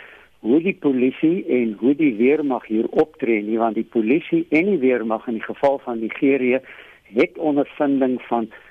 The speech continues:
amper soortgelyke situasies. Ek dink aan die Boko Haram probleem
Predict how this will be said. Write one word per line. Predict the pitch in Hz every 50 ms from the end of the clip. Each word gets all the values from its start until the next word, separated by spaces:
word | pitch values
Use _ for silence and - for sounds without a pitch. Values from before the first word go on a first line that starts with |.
| - _ _
amper | - - 160 185 180 180 160 - - - -
soortgelyke | 185 185 208 202 - - 160 139 127 117 117 - - 120 101 98 - - - - - - -
situasies. | 143 123 - - 120 113 110 113 113 117 - - 117 107 - - - - - - - - -
Ek | - 113 - -
dink | 131 143 147 139 -
aan | 123 123 117
die | 120 110
Boko | 98 101 123 131 - - 151 135 123
Haram | 120 120 131 139 147 - -
probleem | - 120 107 101 110 120 131 135 135